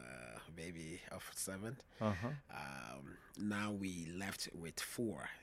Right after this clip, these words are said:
Speaker 1: three gone.
Speaker 2: Oh.
Speaker 1: Yeah.
Speaker 2: I'm sorry.
Speaker 1: But some, you know, it's by birth, from birth, they gone. And,
Speaker 2: Hmm.
Speaker 1: um,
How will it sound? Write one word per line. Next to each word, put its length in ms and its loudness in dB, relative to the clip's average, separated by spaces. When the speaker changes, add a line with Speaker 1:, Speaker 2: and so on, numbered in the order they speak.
Speaker 1:
three 460 0
gone. 380 0
Speaker 2:
Oh. 400 6
Speaker 1:
Yeah. 500 -2
Speaker 2:
I'm 140 -6
sorry. 320 0
Speaker 1:
But 240 -2
some, 480 12
you 140 4
know, 120 0
it's 280 2
by 240 0
birth, 320 0
from 400 0
birth, 420 -2
they 120 -4
gone. 480 -4
And, 260 6
Speaker 2:
Hmm. 20 2
Speaker 1:
um, 380 -2